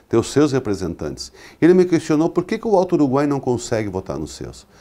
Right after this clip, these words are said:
E eu respondi pra ele muito tranquilo assim, "A culpa é de vocês, a culpa é dos partidos. Ninguém caiu aqui por um acaso. Você tem alguém enraizado aqui de outras regiões.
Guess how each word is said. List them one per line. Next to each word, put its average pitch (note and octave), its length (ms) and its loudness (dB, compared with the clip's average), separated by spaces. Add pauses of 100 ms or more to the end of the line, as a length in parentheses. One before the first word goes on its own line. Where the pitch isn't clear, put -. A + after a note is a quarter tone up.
(240)
E - 40 -4
eu A#2+ 80 6
respondi B2 440 0
pra G#2+ 120 0
ele G#2 140 0
muito B2+ 340 0
tranquilo F2 320 -4
assim, E2 240 -6 (280)
"A A#2 100 -6
culpa D3+ 240 0
é F3 40 0
de F3+ 40 4
vocês, E3 640 0
a - 60 -16
culpa G2+ 300 -2
é - 20 4
dos G2 120 -6
partidos. G2 640 -4 (440)
Ninguém A#2+ 260 4
caiu D3+ 180 6
aqui B2 160 2
por A2 140 -2
um F#2+ 60 0
acaso. D2 360 -6
Você - 120 -8
tem C3 160 0
alguém A2+ 380 2
enraizado F2 580 -2
aqui F2+ 320 -2
de E2 80 0
outras G2 220 0
regiões. G2 600 0